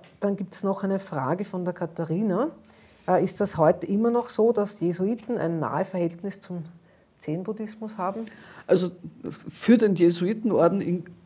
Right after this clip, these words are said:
Speaker 2: im Allgemeinen kann man sowieso keine Aussagen treffen.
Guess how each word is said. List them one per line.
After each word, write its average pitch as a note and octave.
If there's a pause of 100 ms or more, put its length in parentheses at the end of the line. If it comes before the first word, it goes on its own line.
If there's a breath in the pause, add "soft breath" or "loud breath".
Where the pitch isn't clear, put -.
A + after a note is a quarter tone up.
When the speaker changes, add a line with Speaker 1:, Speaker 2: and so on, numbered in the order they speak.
(220)
Speaker 2:
im E3+
Allgemeinen F3
kann E3+
man F3
sowieso E3 (320)
keine D#3
Aussagen D#3
treffen. D#3+